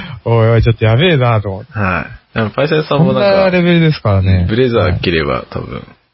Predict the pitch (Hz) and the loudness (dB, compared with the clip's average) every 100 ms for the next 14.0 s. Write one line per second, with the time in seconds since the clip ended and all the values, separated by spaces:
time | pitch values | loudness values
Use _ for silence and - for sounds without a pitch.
0 | _ _ _ _ - - 107 90 98 92 | _ _ _ _ -14 -6 -4 -2 -2 0
1 | 98 98 92 95 98 98 101 98 107 127 | 0 2 0 0 -2 -6 -4 -2 2 2
2 | 160 180 190 - _ - - - - - | 2 2 -2 -6 _ -20 -20 -18 -18 -6
3 | - 113 - 214 226 233 - 226 202 180 | -2 0 0 0 -2 -4 -2 -2 0 0
4 | 190 156 131 - - - - 131 - 117 | 0 0 0 -2 -8 -8 -4 -2 -2 -2
5 | - 123 123 110 107 110 101 101 95 101 | 0 -2 0 -2 -2 0 0 0 0 0
6 | 101 101 101 101 - - - - - - | 0 0 0 0 -2 -6 -14 -18 -16 -6
7 | 247 233 - 131 117 127 113 104 95 101 | -2 -2 0 0 0 0 2 2 2 2
8 | 92 90 - - - 101 101 95 90 85 | 0 -2 -6 -14 -6 -4 -2 -2 -2 -2
9 | 82 80 78 73 71 71 67 65 65 69 | -2 -2 -2 -2 -4 -4 -4 -4 -4 -6
10 | 92 104 - - - - 170 240 214 87 | -8 -10 -18 -18 -10 -6 -2 -2 -2 -4
11 | 82 170 - 60 52 82 101 - _ _ | -2 -2 -2 -4 -4 -4 -6 -10 _ _
12 | _ _ - - - - - - _ _ | _ _ -20 -20 -20 -20 -20 -20 _ _
13 | - 110 104 90 - 131 127 107 101 71 | -4 2 4 2 0 -2 0 2 0 -2